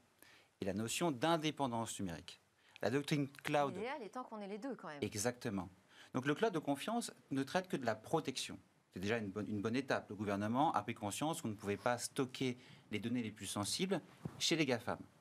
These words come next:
Speaker 1: Donc ils ont mis en place une solution pour protéger les données à la fois d'une attaque technologique type cyberattaque ou d'une attaque qu'on pourrait qualifier de réglementaire,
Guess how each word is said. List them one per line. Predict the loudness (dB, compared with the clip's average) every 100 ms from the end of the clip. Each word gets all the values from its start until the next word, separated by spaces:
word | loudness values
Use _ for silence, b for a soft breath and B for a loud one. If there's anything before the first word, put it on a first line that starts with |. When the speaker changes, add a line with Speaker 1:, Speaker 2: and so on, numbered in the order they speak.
| _ -8
Speaker 1:
Donc | -6
ils | 0
ont | 2
mis | 4
en | 4
place | 2 0 0 -4 -10 -18 _ b b
une | 0
solution | 2 0 2 6 6 4 -2
pour | -6
protéger | -2 4 4 4 0 2
les |
données | 2 2 0 0
à | 0
la | 0
fois | -2 0 0 0 -4 b b b b
d'une | 2
attaque | 2 2 0
technologique | -2 0 -2 -4
type | -8 -6
cyberattaque | -2 0 0 2 2 2 -6 B B B
ou | 0
d'une | 2 2
attaque | 4 0 0
qu'on | -6
pourrait | -4 -2
qualifier | -2 -2 -2
de | 0
réglementaire, | 0 2 2 2 2 4 2 0